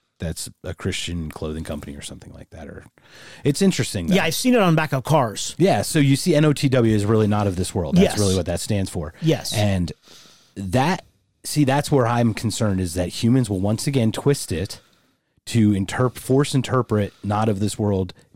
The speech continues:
Speaker 1: being alien, being still of the Bible. And I'm like, if you can do that, man, you've got faith. And I, I, I don't know if I can have a co-, a lucid conversation with you, but man, I admire your faith. <laughs>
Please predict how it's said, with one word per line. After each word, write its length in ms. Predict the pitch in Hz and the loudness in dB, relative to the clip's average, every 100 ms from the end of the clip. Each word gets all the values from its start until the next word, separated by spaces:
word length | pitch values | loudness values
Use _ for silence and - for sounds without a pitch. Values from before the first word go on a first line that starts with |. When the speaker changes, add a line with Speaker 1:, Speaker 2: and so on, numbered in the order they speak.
| - | -18
Speaker 1:
being 220 | 101 101 101 | -4 -4 -2
alien, 420 | 117 110 104 98 | 0 2 2 0
being 380 | 87 92 92 87 | 0 0 0 -2
still 320 | - - 107 87 | -6 -2 -2 0
of 160 | 104 80 | -2 -4
the 60 | |
Bible. 380 | 82 80 - - _ _ - - | -6 -8 -10 -16 _ _ -20 -6
And 140 | 92 | 0
I'm 100 | 131 | 2
like, 340 | 139 127 - - _ | 4 2 -2 -10 _
if 240 | 113 - | -4 0
you 160 | 139 202 | 2 2
can 240 | 185 233 | 4 2
do 200 | 143 131 | 6 4
that, 360 | 110 107 123 - _ _ _ | 4 2 0 -4 _ _ _
man, 260 | 90 82 82 | -6 -4 -2
you've 160 | 101 | -4
got 200 | 92 78 | -4 -8
faith. 400 | - 71 67 - - | -8 -8 -8 -10 -6
And 140 | 101 | -4
I, 140 | 120 - - - - - _ _ _ | -2 -4 -14 -20 -20 -20 _ _ _
I, 180 | 131 131 | -2 0
I 80 | - | 0
don't 140 | 131 131 | 4 4
know 80 | |
if 100 | 123 | 4
I 80 | 113 | 0
can 100 | 107 | 0
have 120 | 104 95 | 0 -2
a 40 | |
co-, 180 | - - | -6 -6
a 140 | 104 98 | -2 0
lucid 400 | 101 110 - 104 | 2 2 0 -2
conversation 640 | 101 90 87 - 107 - | -2 -2 -2 0 0 2
with 140 | 160 - | 2 4
you, 140 | 190 | 2
but 180 | 127 104 | 4 -2
man, 320 | 87 120 101 | 0 0 0
I 200 | 104 156 | 2 0
admire 340 | 101 87 - 104 | 0 -4 -4 -2
your 180 | 92 | -2
faith. 540 | 98 156 151 120 - | -2 0 0 -2 -4
<laughs> 60 | - | -14